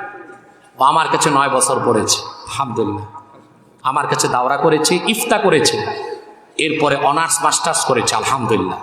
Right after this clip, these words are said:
সারা দেশে ওয়াজ করে। আমার স্নেহের সাজিদুল বাড়ি আসকালানি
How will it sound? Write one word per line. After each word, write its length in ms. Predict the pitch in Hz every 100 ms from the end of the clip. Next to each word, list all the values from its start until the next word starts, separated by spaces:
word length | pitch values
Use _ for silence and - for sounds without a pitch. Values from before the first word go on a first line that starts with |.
| - - - - - - - - - -
সারা 260 | - 156
দেশে 200 | 143 143
ওয়াজ 240 | 170 135 -
করে। 200 | 120 104 - - - -
আমার 220 | - 180 160
স্নেহের 460 | - 170 160 151 - - - - - -
সাজিদুল 560 | - 175 190 175 165
বাড়ি 240 | 151 147 147
আসকালানি 580 | 135 - 135 120 110